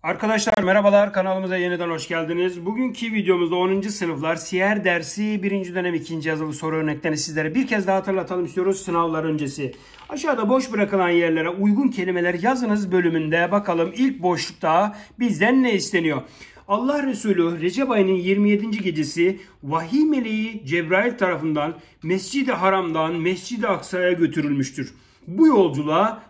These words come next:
nokta nokta denir şeklinde bir ifade var ki bu yolculuğu biliyoruz arkadaşlar. Biz Miraç yolculuğu olarak, Miraç'a çıktığı olarak biliyoruz. Cevabımız belli oldu bu durumda.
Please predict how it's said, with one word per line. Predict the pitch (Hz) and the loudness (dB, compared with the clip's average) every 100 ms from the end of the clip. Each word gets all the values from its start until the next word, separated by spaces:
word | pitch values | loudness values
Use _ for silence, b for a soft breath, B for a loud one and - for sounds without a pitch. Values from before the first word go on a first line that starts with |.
| - | -6
nokta | 160 214 208 - 262 | 0 0 -2 0 2
nokta | 269 214 208 233 202 | 2 0 0 0 0
denir | 208 208 | 0 2
şeklinde | 196 190 190 | 2 2 2
bir | 190 | 2
ifade | 175 175 175 175 | 2 0 0 0
var | 170 - | -2 0
ki | 208 175 | 0 0
bu | |
yolculuğu | 233 202 165 175 170 | 4 2 4 0 0
biliyoruz | 202 202 156 | 2 2 2
arkadaşlar. | 160 139 147 165 147 | -2 -4 -8 -6 -2
Biz | 240 233 B B B | 0 -2 B B B
Miraç | 143 156 180 160 214 240 202 | -6 -4 -2 2 0 0 2
yolculuğu | 196 185 160 170 175 185 | 4 4 2 2 4 2
olarak, | 170 156 156 214 B B 151 | 2 2 0 -2 B B -6
Miraç'a | 165 190 185 185 220 | 0 4 4 2 -2
çıktığı | 214 180 - 196 196 | -4 -8 -4 2 2
olarak | 185 165 160 139 | 4 2 -2 -2
biliyoruz. | 156 165 165 170 - B B | 0 0 0 -4 -10 B B
Cevabımız | 220 247 190 160 180 170 | 2 2 2 0 -2 0
belli | 151 151 160 | -4 -2 -4
oldu | 151 196 | 0 -2
bu | 180 | -2
durumda. | 143 135 131 120 | -2 0 0 -4